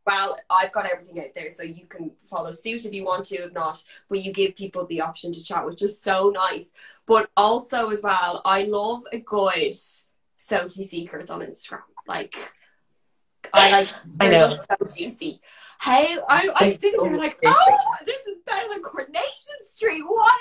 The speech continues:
Speaker 1: is going
Speaker 2: Well,
Speaker 1: on?" <laughs>
Speaker 2: you know what, right? Like, when I did it the first week, I was just like, I saw Sophie Murray do it, like, and then I saw a few other people do it, and I was like, "Fuck it." I was like, "I'll just, I'll just say, 'Tell me a secret.'"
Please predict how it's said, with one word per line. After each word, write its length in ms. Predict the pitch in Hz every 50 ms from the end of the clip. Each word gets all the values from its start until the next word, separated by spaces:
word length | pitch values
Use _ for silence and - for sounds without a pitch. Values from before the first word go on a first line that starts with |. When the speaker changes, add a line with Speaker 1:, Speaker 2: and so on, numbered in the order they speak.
| 466 427
Speaker 1:
is 80 | 415 -
going 320 | 453 381 330 320 320 320 - -
Speaker 2:
Well, 220 | 480 480 - 480
Speaker 1:
on?" 80 | - -
<laughs> 1300 | - 640 - 466 440 - _ - 480 - _ - 415 427 _ _ _ _ _ _ _ _ _ _ _ _
Speaker 2:
you 140 | - 269 262 -
know 240 | 254 262 285 302 311
what, 380 | 320 330 294 277 277 - -
right? 260 | 175 180 180 196 214 208 - - - - _ _ -
Like, 320 | 202 220 208 202 196 - -
when 280 | 196 220 254 269 302
I 180 | 302 294 302 294
did 160 | - 269 254
it 220 | 254 247 240 -
the 80 | - 190
first 400 | 196 - - 233 202 220 - -
week, 180 | 247 226 220 -
I 240 | 180 185 202 220 247
was 200 | 294 381 359 359
just 200 | 381 381 359 -
like, 160 | 294 262 254
I 120 | 208 214
saw 300 | 247 - - 285 254 262
Sophie 380 | 302 - - 269 262 - 262 240
Murray 340 | 233 233 240 247 254 254 247
do 220 | 226 285 262 247 247
it, 180 | 254 240 -
like, 300 | 202 220 226 226 226 226 - - -
and 120 | 240 240
then 140 | 226 220 220
I 100 | 214 220
saw 240 | 226 - 247 226 226
a 40 | 226
few 200 | - - 247 -
other 300 | - 220 262 247 254 269
people 320 | - 254 247 247 - 247 240
do 200 | 240 254 240 247
it, 80 | 226
and 80 | 208 196
I 180 | 196 196 202
was 100 | 208 208
like, 220 | - 214 190 190 190 - _ _ _ _ _ _ _ _ _ _ _ -
"Fuck 220 | 247 233 - -
it." 80 | 202 175
I 100 | 165 165
was 120 | 165 -
like, 100 | 180 180
"I'll 80 | 196 196
just, 340 | 202 202 - - _ - - -
I'll 80 | 185 190
just 160 | 180 180 -
say, 160 | 202 185 -
'Tell 200 | 175 - 185 165
me 120 | 180 175
a 60 | 165 170
secret.'" 420 | - 190 175 - 175 - - -